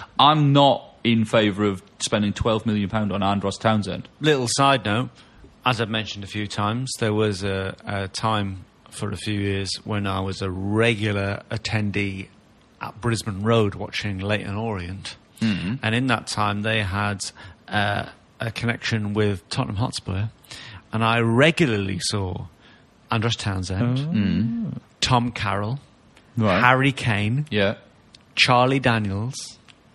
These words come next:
Speaker 1: Charlie Daniels is doing very
Speaker 2: Look at
Speaker 1: well at Bournemouth.
Speaker 2: Yeah, all these pl-,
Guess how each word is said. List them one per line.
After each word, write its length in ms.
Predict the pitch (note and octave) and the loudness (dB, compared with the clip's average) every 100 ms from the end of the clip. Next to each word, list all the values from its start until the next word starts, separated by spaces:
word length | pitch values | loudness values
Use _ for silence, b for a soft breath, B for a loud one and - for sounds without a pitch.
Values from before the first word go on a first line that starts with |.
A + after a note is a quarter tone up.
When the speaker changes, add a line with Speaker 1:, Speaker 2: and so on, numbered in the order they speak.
| - | -4
Speaker 1:
Charlie 260 | A2+ G#2+ | 0 0
Daniels 340 | F#2 A2 A2 F#2+ | 2 2 0 -2
is 40 | |
doing 160 | G2 F#2+ | -6 -4
very 300 | F2+ G#2 B2+ | 2 4 4
Speaker 2:
Look 80 | - | 4
at 40 | |
Speaker 1:
well 120 | G2 | 2
at 100 | F#2 | 0
Bournemouth. 380 | G2+ F#2+ G2+ - | -2 -2 -4 -6
Speaker 2:
Yeah, 280 | B2 C3 D3 - - | -2 -2 -2 -6 -2
all 240 | C#3 E3 | 2 4
these 220 | E3 E3 - | 4 2 0
pl-, 180 | C#3 | -6